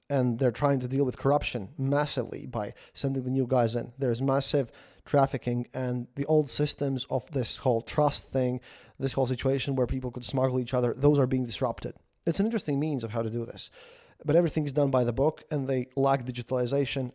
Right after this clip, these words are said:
in those specific areas. Also, intelligence guys, yeah, you know, they, uh, use old K G B methods. They're very well trained, very friendly. You know, <sighs> I'm been, I've been a journalist for nine years. It, it takes me a lot of,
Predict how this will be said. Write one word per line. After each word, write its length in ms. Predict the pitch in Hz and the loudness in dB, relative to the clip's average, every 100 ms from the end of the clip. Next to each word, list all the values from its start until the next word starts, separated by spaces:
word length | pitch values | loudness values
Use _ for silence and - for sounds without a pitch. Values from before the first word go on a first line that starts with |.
| _ | _
in 140 | 143 127 | -2 0
those 240 | 127 123 | 2 0
specific 440 | - 120 - 127 117 | -4 -6 -6 -6 -2
areas. 480 | 131 120 - - - _ _ _ _ _ - | 0 0 -2 -10 -18 _ _ _ _ _ 2
Also, 360 | 214 - 156 170 | 4 6 6 6
intelligence 480 | 160 220 151 143 | 6 4 4 2
guys, 500 | 131 127 127 117 - - | 4 4 4 0 -6 -2
yeah, 180 | 214 147 | 4 4
you 80 | |
know, 280 | 131 143 160 - | 4 0 -2 -4
they, 320 | 156 185 170 | 2 4 6
uh, 160 | 147 127 139 | 4 4 0
use 260 | 156 131 | -2 0
old 360 | 147 147 135 - - | 2 2 2 -4 -2
K 120 | 131 | -2
G 120 | 131 | -2
B 160 | 135 135 | -2 0
methods. 360 | 139 - 135 | 0 0 0
They're 120 | 131 | 0
very 260 | 123 151 156 | 4 6 6
well 160 | 131 139 | 6 2
trained, 400 | - 131 131 123 - | 0 2 0 -4 -6
very 200 | 135 151 | -2 -2
friendly. 580 | - 156 135 131 131 123 - - _ _ _ _ _ _ | 2 2 4 2 0 -2 -12 -20 _ _ _ _ _ _
You 80 | 196 | 2
know, 160 | 147 - - - | 2 0 -8 -10
<sighs> 260 | - - - | -10 -12 2
I'm 260 | 165 165 143 | 4 4 4
been, 260 | 147 139 - | 2 0 2
I've 140 | 190 | 6
been 100 | 190 | 6
a 60 | 160 | 6
journalist 440 | 135 147 131 - | 4 4 2 -2
for 60 | 135 | 0
nine 260 | 131 127 | 2 2
years. 400 | 123 117 113 - - | 0 -2 -4 -8 -10
It, 100 | - _ _ | -12 _ _
it 160 | 143 - | -12 -2
takes 240 | 180 156 | -2 0
me 80 | 156 | 0
a 60 | 135 | 2
lot 240 | 139 | 2
of, 80 | 139 | 2